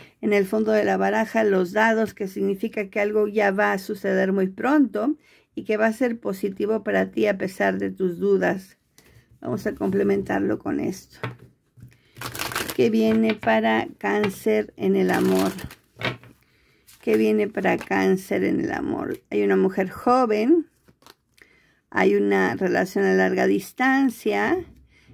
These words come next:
y hay un hombre rubio. En este caso pudiéramos decir que son una pareja joven que llevan una, un amor a larga distancia o por redes sociales y que se preguntan cuándo se van a ver.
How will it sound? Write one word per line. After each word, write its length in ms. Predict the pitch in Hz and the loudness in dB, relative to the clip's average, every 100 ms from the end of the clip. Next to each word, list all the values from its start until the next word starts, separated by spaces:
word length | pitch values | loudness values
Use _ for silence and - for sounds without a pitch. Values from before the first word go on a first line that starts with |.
| - | -10
y 80 | - | 0
hay 160 | 202 202 | 2 4
un 100 | 190 | 4
hombre 400 | 190 190 185 170 | 2 2 0 -2
rubio. 600 | 175 190 185 180 - - 185 - _ _ _ - _ - - - | 2 4 4 2 0 -2 -6 -10 _ _ _ -20 _ -20 -20 2
En 100 | 349 | 2
este 260 | 427 - | 2 -2
caso 240 | - 285 254 | 0 0 2
pudiéramos 440 | 202 220 240 226 | 2 2 2 0
decir 280 | 180 180 202 | 0 0 0
que 100 | 208 | -2
son 180 | 202 214 | -2 2
una 220 | 214 190 | 2 2
pareja 400 | 190 175 185 202 | 2 2 0 -2
joven 600 | 190 - 220 208 214 254 | -4 0 2 4 2 -2
que 240 | 233 190 185 | -4 -4 0
llevan 340 | 190 185 190 | 2 2 2
una, 300 | 190 185 - | 2 0 -2
un 160 | - 196 | -2 0
amor 280 | 190 190 190 | 2 4 4
a 80 | 185 | 4
larga 320 | 185 190 190 | 2 2 2
distancia 760 | 202 190 - 269 247 226 208 | 0 -2 0 2 2 0 -2
o 100 | - | -4
por 200 | 190 185 | -2 -4
redes 260 | 190 190 190 | 0 0 -2
sociales 880 | - 196 - 262 226 202 185 190 - _ - - - _ | -6 -8 -4 0 2 2 0 -4 -6 _ -20 -20 -20 _
y 100 | - | -10
que 100 | 214 | -6
se 180 | 196 220 | -2 -2
preguntan 600 | 208 214 247 320 262 202 | 0 2 6 6 6 0
cuándo 320 | 202 208 202 | -2 0 -2
se 200 | 196 208 | -4 -4
van 200 | 196 196 | -2 0
a 140 | 190 | 0
ver. 340 | 180 190 185 | 0 0 0